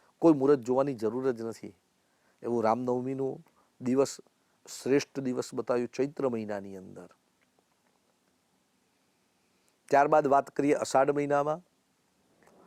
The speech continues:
તો અષાઢ મહિનાની અંદર વણ જોયું જો કોઈ મુહૂર્ત, શ્રેષ્ઠ મુહૂર્ત હોય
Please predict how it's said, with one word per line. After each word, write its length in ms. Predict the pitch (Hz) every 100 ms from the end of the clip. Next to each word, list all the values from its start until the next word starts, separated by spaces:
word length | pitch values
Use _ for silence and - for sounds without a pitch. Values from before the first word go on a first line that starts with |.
| - -
તો 80 |
અષાઢ 320 | 110 110 135 139
મહિનાની 500 | 139 139 139 143 139
અંદર 280 | 127 127
વણ 260 | 113 139 208
જોયું 300 | 180 160 147
જો 100 | 131
કોઈ 180 | 127 131
મુહૂર્ત, 320 | 110 117 127
શ્રેષ્ઠ 460 | - - 165 190 -
મુહૂર્ત 320 | 139 123 110
હોય 280 | 101 117 185